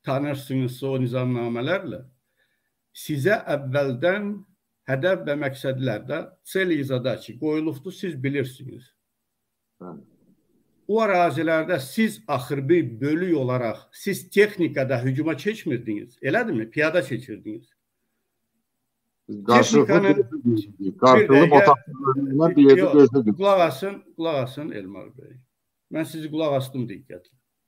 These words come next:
Speaker 2: Bəli.
Speaker 1: Sizin piyadaçıların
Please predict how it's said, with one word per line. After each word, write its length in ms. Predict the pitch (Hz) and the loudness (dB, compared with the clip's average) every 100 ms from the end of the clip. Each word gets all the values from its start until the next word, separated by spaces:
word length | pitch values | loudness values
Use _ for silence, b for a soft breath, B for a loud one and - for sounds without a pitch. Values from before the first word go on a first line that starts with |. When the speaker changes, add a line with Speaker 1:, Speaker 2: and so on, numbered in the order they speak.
| _ _ - | _ _ -6
Speaker 2:
Bəli. 240 | 98 80 71 _ _ _ _ _ _ _ | -4 -4 -10 _ _ _ _ _ _ _
Speaker 1:
Sizin 600 | - - 143 143 233 240 254 - _ | -20 -10 -8 -4 -4 -6 -10 -18 _
piyadaçıların 920 | - 139 131 123 - 113 104 98 67 | -4 -2 -2 -4 -6 -8 -8 -10 -16